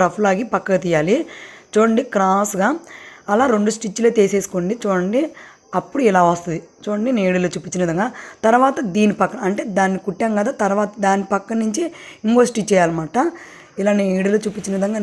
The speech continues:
నీట్గా అయితే స్టిచ్ చేసుకోండి. అప్పుడే మనకి బాటమ్ పార్ట్ రెడీ అయిపోయినట్టే. చూడండి వీడియోలో చూపించిన విధంగా. ఇంకా ఈ వీడియోలో మీకు ఏమైనా డౌట్స్ ఉంటే నన్ను కామెంట్లో అడగండి, నేను వివరంగా చెప్తాను. లేదంటే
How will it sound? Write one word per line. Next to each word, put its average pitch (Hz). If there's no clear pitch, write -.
నీట్గా 190
అయితే 196
స్టిచ్ 185
చేసుకోండి. 185
అప్పుడే 226
మనకి 202
బాటమ్ 190
పార్ట్ 196
రెడీ 180
అయిపోయినట్టే. 180
చూడండి 185
వీడియోలో 180
చూపించిన 180
విధంగా. 175
ఇంకా 247
ఈ -
వీడియోలో 220
మీకు 202
ఏమైనా 185
డౌట్స్ 190
ఉంటే 208
నన్ను 185
కామెంట్లో 180
అడగండి, 180
నేను 180
వివరంగా 180
చెప్తాను. 175
లేదంటే 226